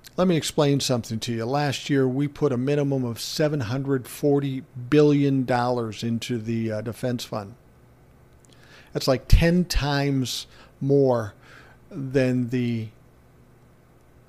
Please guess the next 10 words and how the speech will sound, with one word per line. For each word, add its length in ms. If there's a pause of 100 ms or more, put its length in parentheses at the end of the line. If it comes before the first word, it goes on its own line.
(640)
following 720
countries 800 (800)
together 580 (120)
put 260
in. 300 (1400)
It's 160
unnecessary. 1040
This 200
whole 340
game 840